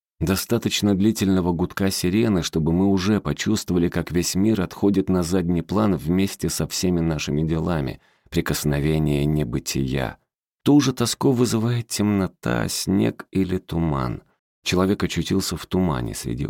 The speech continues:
озера. Кругом всё одно и то же, белизна. И невольно возникает сомнение не только в том, существует ли мир, но существовал ли он вообще когда-нибудь.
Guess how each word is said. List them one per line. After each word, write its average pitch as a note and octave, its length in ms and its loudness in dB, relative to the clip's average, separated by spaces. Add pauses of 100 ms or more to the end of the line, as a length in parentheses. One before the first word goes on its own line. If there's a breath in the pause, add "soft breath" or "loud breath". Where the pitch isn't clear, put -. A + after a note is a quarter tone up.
озера. C2+ 500 -6 (280)
Кругом F#2+ 380 4
всё F2+ 220 0
одно F#2 260 2
и F#2+ 100 2
то F#2+ 320 0
же, - 180 -8
белизна. B1+ 840 -4 (400)
И F2+ 100 4
невольно A#2 420 6
возникает A2 600 2
сомнение G2+ 680 2
не F2 160 2
только G2 460 0
в - 80 -14
том, G#2 280 2 (200 loud breath)
существует F#2+ 760 0
ли D#2 140 2
мир, F#2 400 2 (220 soft breath)
но G#2 260 4
существовал F#2+ 800 2
ли G2+ 100 4
он F#2+ 260 2
вообще F2 600 -2
когда-нибудь. - 920 -6